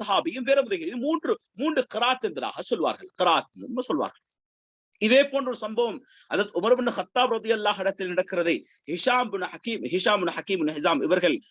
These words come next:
ஓது-, ஓதுகிறார்கள், சூரத்துல் ஃபுர்கானை ஓதுகிறார்கள். உத-, உமர் கத்தாப் ரலியல்லாஹு அவர்கள் கேட்டுக்கொண்டிருக்கிறார்கள்.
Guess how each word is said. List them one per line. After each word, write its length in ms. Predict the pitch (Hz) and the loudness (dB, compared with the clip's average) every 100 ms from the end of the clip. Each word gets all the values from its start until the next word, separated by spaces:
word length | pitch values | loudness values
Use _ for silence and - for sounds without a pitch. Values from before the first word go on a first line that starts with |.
| _ | _
ஓது-, 200 | 165 185 | 2 4
ஓதுகிறார்கள், 460 | 185 208 180 160 139 214 | 4 4 4 0 0 0
சூரத்துல் 320 | - 190 165 | 0 0 -4
ஃபுர்கானை 440 | 165 165 220 233 196 | -4 -2 -2 0 -2
ஓதுகிறார்கள். 500 | 185 180 170 165 135 - _ 120 | -4 -4 -2 0 -2 -4 _ -8
உத-, 200 | 170 156 | -6 -6
உமர் 280 | 175 208 | -4 -4
கத்தாப் 340 | 185 185 185 180 | -4 -4 -2 0
ரலியல்லாஹு 400 | 170 160 151 143 | 2 2 2 2
அவர்கள் 240 | 147 175 - | -2 -6 0
கேட்டுக்கொண்டிருக்கிறார்கள். 1000 | 190 185 - 143 127 123 127 127 127 | 0 0 -6 0 0 2 0 0 0